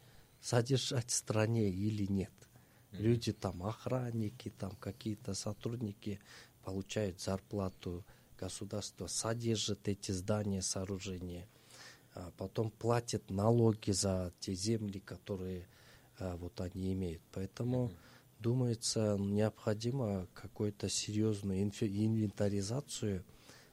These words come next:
Speaker 1: а, госимущества сделать и управлять ею,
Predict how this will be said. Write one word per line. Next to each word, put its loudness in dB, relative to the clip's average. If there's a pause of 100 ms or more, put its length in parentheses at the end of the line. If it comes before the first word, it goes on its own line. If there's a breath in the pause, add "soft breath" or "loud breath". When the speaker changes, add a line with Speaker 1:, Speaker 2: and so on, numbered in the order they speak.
(140)
Speaker 1:
а, -2
госимущества -2
сделать -2
и -2 (480 loud breath)
управлять 0
ею, 2